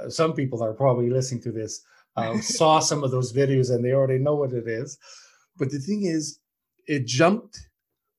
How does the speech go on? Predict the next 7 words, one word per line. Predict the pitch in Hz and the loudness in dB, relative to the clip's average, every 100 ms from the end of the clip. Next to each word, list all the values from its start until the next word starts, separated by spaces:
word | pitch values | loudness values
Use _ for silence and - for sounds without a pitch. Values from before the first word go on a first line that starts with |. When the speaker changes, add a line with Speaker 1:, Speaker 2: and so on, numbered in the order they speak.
| _ _ | _ _
Speaker 1:
uh, | 139 127 | 0 0
had | 110 160 165 | 0 0 0
a | |
growth | 123 - 147 190 214 - - _ _ _ | -4 -2 4 4 2 -8 -20 _ _ _
just | 120 170 180 - | -2 0 0 -2
from | 143 120 | -4 -4
TikTok, | - 170 170 - 95 92 | -4 -6 -6 -10 -10 -10